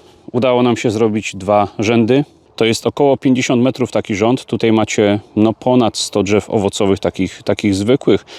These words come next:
Tam wcześniej były te kolumnowe i tak dalej. No, już więcej się w tym roku nie uda. I tak bardzo dużo pracy zostało w tym roku wykonane.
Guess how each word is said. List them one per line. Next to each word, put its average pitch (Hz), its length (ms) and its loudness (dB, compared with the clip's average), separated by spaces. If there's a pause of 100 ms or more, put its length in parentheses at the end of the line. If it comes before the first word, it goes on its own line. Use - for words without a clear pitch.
Tam 101 160 0
wcześniej 104 360 -2
były 98 200 2
te 101 120 -2
kolumnowe 110 520 0
i - 120 -6
tak 104 220 -2
dalej. 170 340 2 (540)
No, 147 180 4
już 143 180 4
więcej 151 340 2
się 135 140 0
w - 60 -8
tym 127 180 0
roku 120 380 0 (120)
nie 120 240 4
uda. 131 400 2 (460)
I 107 100 -10
tak - 440 -2 (300)
bardzo 104 340 0
dużo 95 240 -4
pracy 90 400 -4 (440)
zostało 98 320 -2
w - 60 -6
tym 87 140 -2
roku 80 320 -4 (180)
wykonane. 80 480 -4